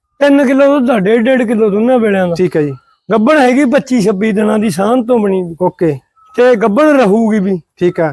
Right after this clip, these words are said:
Speaker 1: ਕਈ ਵਾਰੀ ਕੋਈ ਗਰੀਬ ਗੁਰਬਾ ਵੀ ਚਾਹ ਪਾਣੀ ਪੀ ਲੂ, ਨਾ ਇਹ ਮੂਹਰੇ ਚਾਰ ਪੈਸੇ ਦੇ ਜੂ।
Speaker 2: ਠੀਕ ਹੈ ਜੀ।
Speaker 1: ਪੰਜ ਹਜ਼ਾਰ ਦੀ ਦੇ ਦਾਂਗੇ ਜੀ।
Speaker 2: ਲਓ ਭਰਾ, ਪੰਜ ਹਜ਼ਾਰ ਰੁਪਇਆ ਰੇਟ ਆ। ਜੇ ਕਿਸੇ ਨੇ ਦੁੱਧ ਦੀ ਖਾਤਰ ਲੈ ਕੇ ਆਉਣੀ ਆ, ਕਿੰਨਾ ਦੱਸਿਆ ਵੀਰੇ ਦੁੱਧ?
Speaker 1: ਡੇਢ, ਡੇਢ ਕਿਲੋ ਦੋਨਾਂ ਵੇਲਿਆਂ ਦਾ।
Speaker 2: ਹਾਂ, ਤਿੰਨ ਕਿਲੋ ਭਰਾ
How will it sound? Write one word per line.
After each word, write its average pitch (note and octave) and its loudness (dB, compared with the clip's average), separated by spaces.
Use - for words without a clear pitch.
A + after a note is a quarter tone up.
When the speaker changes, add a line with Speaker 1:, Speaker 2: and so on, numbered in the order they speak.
Speaker 1:
ਕਈ C4+ 2
ਵਾਰੀ C#4+ 2
ਕੋਈ C#4 2
ਗਰੀਬ B3 0
ਗੁਰਬਾ A#3 2
ਵੀ B3 0
ਚਾਹ B3 0
ਪਾਣੀ C4+ 0
ਪੀ A#3 -4
ਲੂ, B3+ 0
ਨਾ B3 2
ਇਹ A#3+ 2
ਮੂਹਰੇ A#3 -2
ਚਾਰ A3+ 0
ਪੈਸੇ F#3+ -2
ਦੇ F#3+ -4
ਜੂ। F#3 -12
Speaker 2:
ਠੀਕ F3 0
ਹੈ E3 0
ਜੀ। D3 -2
Speaker 1:
ਪੰਜ B3+ 0
ਹਜ਼ਾਰ B3+ 2
ਦੀ B3 0
ਦੇ G#3+ 0
ਦਾਂਗੇ F3 -4
ਜੀ। E3 -10
Speaker 2:
ਲਓ D3+ 0
ਭਰਾ, D3 -6
ਪੰਜ D#3 -2
ਹਜ਼ਾਰ D3 0
ਰੁਪਇਆ C#3 -2
ਰੇਟ C3+ -2
ਆ। D3 -6
ਜੇ D3+ 0
ਕਿਸੇ D3 0
ਨੇ D3 2
ਦੁੱਧ D3 0
ਦੀ D3+ -2
ਖਾਤਰ C#3+ -4
ਲੈ C#3+ 0
ਕੇ C3+ -2
ਆਉਣੀ D#3 2
ਆ, F3 0
ਕਿੰਨਾ F#3 0
ਦੱਸਿਆ G3+ 0
ਵੀਰੇ A#3 2
ਦੁੱਧ? A3 0
Speaker 1:
ਡੇਢ, A#3 2
ਡੇਢ C#4+ 2
ਕਿਲੋ B3 0
ਦੋਨਾਂ G#3+ 0
ਵੇਲਿਆਂ G3 -2
ਦਾ। C#3 -4
Speaker 2:
ਹਾਂ, C3+ -8
ਤਿੰਨ E3 -2
ਕਿਲੋ D3+ -2
ਭਰਾ D#3+ -2